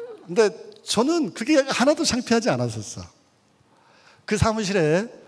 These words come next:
제가 자주 몇 번은 못 갔지만 갔던 적이 있어요. 서울살이 하던 우리 임수택 총장님이 서울에 터를 잡고 있었고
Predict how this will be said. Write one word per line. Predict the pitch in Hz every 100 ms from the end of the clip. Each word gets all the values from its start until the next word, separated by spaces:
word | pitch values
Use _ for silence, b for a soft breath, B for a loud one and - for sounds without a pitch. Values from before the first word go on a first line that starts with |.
| B B B B
제가 | - 139
자주 | 143 - 151 160 151 139 - - _ _ _
몇 | 156 -
번은 | 349 349
못 | 160
갔지만 | 151 175 165 165
갔던 | 156 131 - 170
적이 | 170 120
있어요. | 104 120 101 87 87 _ _ _ _ _ _ _ _
서울살이 | - 185 180 175 165
하던 | 151 147 139
우리 | 165 131 131
임수택 | 139 160
총장님이 | - 165 160 151 135
서울에 | 160 170 143
터를 | - 202
잡고 | - 117 -
있었고 | 117 - 110 156 151 101 85